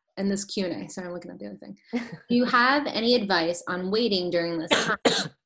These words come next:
Speaker 1: For context, I have to wait until September to know whether or not I'll have a job to return to.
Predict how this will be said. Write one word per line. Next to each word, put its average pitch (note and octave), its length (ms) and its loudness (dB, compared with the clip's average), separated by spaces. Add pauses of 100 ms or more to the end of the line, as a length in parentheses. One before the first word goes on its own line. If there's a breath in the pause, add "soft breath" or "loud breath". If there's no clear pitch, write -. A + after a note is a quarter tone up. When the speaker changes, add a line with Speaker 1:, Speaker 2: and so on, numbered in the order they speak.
(360)
Speaker 1:
For G#3 120 -2
context, A3+ 720 -2
I G3+ 100 0
have G3+ 140 -2
to A#3 80 -6
wait G3+ 240 0
until G3+ 340 -2
September A3+ 680 -2 (140)
to G#3 140 -2
know F3 360 0
whether F3 360 0
or G3 100 -4
not F3 260 -2
I'll F3+ 100 -4
have F3 200 -6
a E3+ 80 -4
job E3+ 360 -4
to - 120 -4
return D#3+ 420 -2
to. D#3+ 320 -8